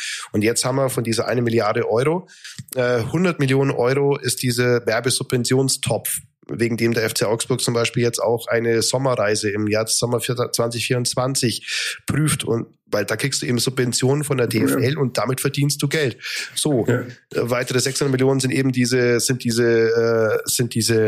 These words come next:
Speaker 1: ähm, Aufwertung der Digitalplattformen, wo es dann um neue Formate, neue Inhalte, ähm, Piraterie und die restlichen dreihundert Millionen Euro sollen dann das abpuffern, was du an den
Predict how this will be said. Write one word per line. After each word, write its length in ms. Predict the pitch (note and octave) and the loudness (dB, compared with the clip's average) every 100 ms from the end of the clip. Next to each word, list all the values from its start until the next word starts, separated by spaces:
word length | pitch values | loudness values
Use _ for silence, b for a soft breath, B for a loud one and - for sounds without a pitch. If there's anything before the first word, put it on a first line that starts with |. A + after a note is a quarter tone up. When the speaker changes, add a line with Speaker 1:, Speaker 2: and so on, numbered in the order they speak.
| G#2+ G#2 | 2 0
Speaker 1:
ähm, 320 | G#2+ G#2 G#2 - | 0 0 -2 0
Aufwertung 720 | A#2+ B2+ - C3 B2+ C3 B2 | 0 0 0 0 0 0 0
der 140 | A#2+ | 0
Digitalplattformen, 1080 | A2 A2 A2 C#3 D#3 D3+ C3 D3 C3 C3 B2 | 0 -2 0 -2 -2 -4 -2 0 2 2 -2
wo 120 | A2 | -2
es 100 | G#2 | -2
dann 200 | - G#2 G#2 | -2 -4 -2
um 120 | G2+ | -2
neue 280 | G#2 G#2 G#2 | 2 2 0
Formate, 640 | A#2 B2 C3+ C3 - A#2+ | -2 0 0 0 -2 0
neue 160 | G#2+ G#2+ | 0 0
Inhalte, 800 | C3+ B2+ A#2+ A#2+ A#2 A2+ A2 - | 0 -2 -4 0 2 2 2 2
ähm, 360 | G#2+ G#2+ G#2 G#2 - - | 2 2 0 -6 -10 -10
Piraterie 640 | - A#2 A2 - A#2+ D#3+ D3+ B B - | -4 -2 -2 -2 0 0 -2 B B -2
und 160 | C3 | 0
die 140 | B2 A#2+ | 2 0
restlichen 340 | B2+ - C3 | 0 -2 0
dreihundert 300 | B2 B2 A#2+ | 0 0 0
Millionen 260 | A#2 A#2 A#2 | 2 2 2
Euro 360 | - A2+ B2 | 0 2 2
sollen 220 | A#2 A#2 A2 | 2 0 0
dann 140 | G#2 | -2
das 220 | - A2 | -4 -4
abpuffern, 500 | A2 - - - A#2+ | -4 -4 -4 -2 0
was 180 | G#2+ G#2 | 0 0
du 120 | - | -2
an 160 | - G#2 | -2 0
den 380 | G2+ F#2+ F#2 | 0 0 -6